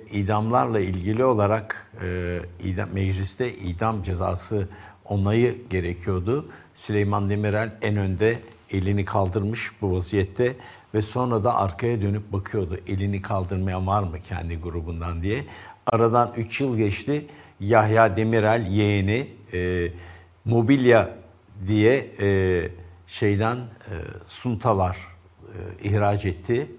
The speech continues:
e, Ereğli'den ve onunla ilgili de soruşturma önergesi <laughs> verdiler. Ve Demirel dedi ki, "Ya yirmi beş yaşında çocukla uğraşıyorlar." Deniz Gezmiş yirmi beş, e, Yusuf Aslan yirmi beş,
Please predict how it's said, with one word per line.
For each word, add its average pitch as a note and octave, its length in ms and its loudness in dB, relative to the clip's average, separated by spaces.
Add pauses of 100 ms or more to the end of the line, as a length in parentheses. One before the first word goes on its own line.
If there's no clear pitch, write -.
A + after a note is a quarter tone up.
(140)
e, E2+ 1120 -8
Ereğli'den G#2+ 720 2 (500)
ve A#2+ 80 4
onunla C#3 240 6
ilgili C3 420 4
de G3 100 8
soruşturma B2+ 640 0
önergesi F#2+ 500 0
<laughs> - 0 -
verdiler. G2+ 500 0 (460)
Ve A2 140 2
Demirel A2 400 2
dedi A#2 200 -2
ki, F#2+ 220 -8
"Ya A2 160 0
yirmi G#2+ 320 -2
beş C#3 180 -6
yaşında G#2 320 -6
çocukla G2 400 -6
uğraşıyorlar." E2+ 640 -6 (440)
Deniz G#2 280 0
Gezmiş G#2 480 -2
yirmi G2+ 340 0
beş, C#3 400 -4 (840)
e, E2+ 280 -2 (1300)
Yusuf F#2+ 420 -4
Aslan G#2+ 360 -4
yirmi F#2+ 460 -2
beş, A#2 460 -8